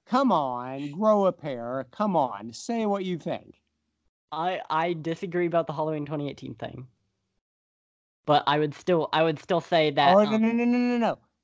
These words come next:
Speaker 1: Is Friday the thirteenth, eight, Jason Takes Manhattan, a good film?
Speaker 2: Um, objectively, no.
Speaker 1: Exactly, and that's my point.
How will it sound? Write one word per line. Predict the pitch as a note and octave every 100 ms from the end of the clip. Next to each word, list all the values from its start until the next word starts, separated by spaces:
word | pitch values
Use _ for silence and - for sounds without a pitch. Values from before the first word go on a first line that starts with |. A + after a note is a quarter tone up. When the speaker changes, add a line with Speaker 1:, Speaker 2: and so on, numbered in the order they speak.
| _ _ _
Speaker 1:
Is | D3 D#3 D#3 D#3+ D#3+ - - - _ _
Friday | B2 A2+ B2+ D#3+ G3
the |
thirteenth, | G#3 G3+ G3 - C#3+ A2 - _ _ _ _ -
eight, | C3 A2+ -
Jason | B2+ C3+ - C3+
Takes | C3+ C3
Manhattan, | C3+ C3+ C3+ A2+ F#2+ F2 _ _ _ -
a | D#3 C#3+ A#2+ A2+ G2+ -
good | E3+ E3+ C#3+ A2 A#2 A#2 _ _ _ _ _ _ _ _
film? | E3 A2+ - D#2+ _ _ _ _ _ _ _ _ _ _ _
Speaker 2:
Um, | C#3+ C#3 B2+ B2 C3 - _ _ _ _ _ -
objectively, | C#3+ B2+ D#3 D3 D3 C3+ C#3 B2+
no. | G#2+ G#2+ A#2 _ _ _ _ E3
Speaker 1:
Exactly, | E3+ F#3+ G3 G3+ G3+ G3 E3+ D3+ E3 C#3 A#2 - - _ -
and | C3 B2 A#2+
that's | A#2 B2+ B2+ -
my | B2
point. | A#2 A2